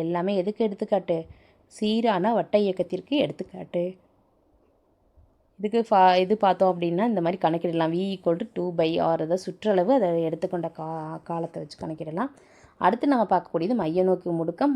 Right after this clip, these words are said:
அல்லது மைய நோக்கு விசை மற்றும் மைய நோக்கு விசை. அதாவது மைய நோக்கு முடுக்கம் அப்படிங்கிறது என்னன்னு முதல்ல பார்க்கலாம். அதாவது ஒரு பொருளோட திசை வேகத்துல எண் மதிப்பு அல்லது திசை ரெண்டுமே மாறுபாட்டுச்சா அந்த பொருள் வந்து முடுக்கப்படுதுன்னு நம்ம சொல்றோம். அதாவது மைய நோக்கு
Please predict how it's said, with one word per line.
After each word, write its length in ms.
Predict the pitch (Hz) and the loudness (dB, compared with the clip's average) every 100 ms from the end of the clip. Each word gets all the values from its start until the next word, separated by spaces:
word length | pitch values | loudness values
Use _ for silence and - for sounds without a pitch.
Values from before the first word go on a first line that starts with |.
| 180 | -2
அல்லது 180 | 165 175 | -2 -2
மைய 120 | 156 156 | -2 -4
நோக்கு 180 | 156 165 156 | -4 -6 -12
விசை 180 | - 170 | -12 -8
மற்றும் 300 | 175 - 269 247 | -8 -2 2 2
மைய 140 | 175 160 | 2 0
நோக்கு 160 | 160 156 | -4 -8
விசை. 160 | 151 156 _ - - - | -8 -12 _ -20 -10 2
அதாவது 200 | 254 247 | 4 4
மைய 200 | 226 269 | 4 4
நோக்கு 200 | 277 269 220 | 4 2 2
முடுக்கம் 320 | 202 - 226 | 0 2 0
அப்படிங்கிறது 420 | 190 170 170 170 170 | 0 0 -2 -2 -4
என்னன்னு 260 | 156 160 170 | -4 -6 -6
முதல்ல 180 | 160 160 160 | -6 -6 -8
பார்க்கலாம். 360 | 156 160 208 220 | -8 -6 -4 -2
அதாவது 180 | 208 226 | 2 4
ஒரு 120 | 190 190 | 2 2
பொருளோட 440 | 220 240 269 214 208 | 2 6 6 6 2
திசை 220 | 196 220 208 | -2 -2 0
வேகத்துல 440 | 185 175 175 196 277 - - - - 196 | -2 -4 -2 -2 -4 -10 -20 -20 0 2
எண் 120 | 226 269 | 6 6
மதிப்பு 320 | 240 220 277 | 4 2 4
அல்லது 200 | 226 220 220 | 4 2 0
திசை 200 | 185 220 185 | 0 0 2
ரெண்டுமே 460 | 180 220 254 262 262 226 | 2 2 2 2 2 2
மாறுபாட்டுச்சா 840 | 180 202 196 185 170 160 - 170 180 185 175 | 2 2 4 2 2 -8 -10 -6 -4 -2 -4
அந்த 140 | 180 190 | -4 2
பொருள் 240 | 190 214 208 | 2 4 2
வந்து 140 | 190 180 | 2 0
முடுக்கப்படுதுன்னு 580 | 160 185 185 165 175 175 | -4 -6 -4 -4 -2 -6
நம்ம 120 | 160 160 | -6 -12
சொல்றோம். 340 | 147 160 160 - - - - _ - 196 | -10 -8 -10 -12 -20 -20 -20 _ -10 0
அதாவது 400 | 190 170 160 160 226 277 - _ _ _ _ - 185 | 2 2 2 0 -2 -4 -16 _ _ _ _ -4 0
மைய 260 | 208 269 277 | 2 4 4
நோக்கு 200 | 262 | 2